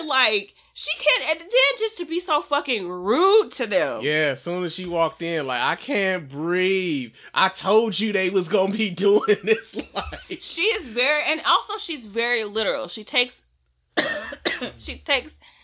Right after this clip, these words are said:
Speaker 1: even the smallest thing, she makes it about her. She takes it personal.
Speaker 2: Mm-hmm.
Speaker 1: Like, they fucking arguing, and, uh, Lamar turn, turn around to, like, grab something or to pick something up that he dropped,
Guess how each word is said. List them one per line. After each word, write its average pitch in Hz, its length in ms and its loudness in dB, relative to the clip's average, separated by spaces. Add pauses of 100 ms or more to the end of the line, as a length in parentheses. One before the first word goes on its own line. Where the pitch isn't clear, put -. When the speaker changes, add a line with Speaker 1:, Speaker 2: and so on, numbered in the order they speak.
(220)
Speaker 1:
even 302 260 0
the 247 100 -6
smallest 226 580 0
thing, 214 180 -4
she 190 160 -8
makes 185 260 -6
it 190 80 -14
about 170 200 -4
her. 180 100 -6
She 180 100 -14
takes 175 320 -8
it 127 80 -18
personal. 151 500 -10
Speaker 2:
Mm-hmm. 98 260 -16 (340)
Speaker 1:
Like, 156 460 2 (880)
they 285 160 4 (100)
fucking 277 460 0
arguing, 208 760 2 (320)
and, 208 540 2 (120)
uh, 196 440 4 (640)
Lamar 220 460 2
turn, 254 560 0 (140)
turn 269 260 0
around 220 600 2
to, 220 160 -8
like, 190 340 -2 (300)
grab 196 400 0
something 226 440 -4
or 175 120 -4
to 160 60 -10
pick 240 260 -6
something 185 340 -8
up 214 160 -4
that 214 120 -6
he 220 140 -12
dropped, 170 340 0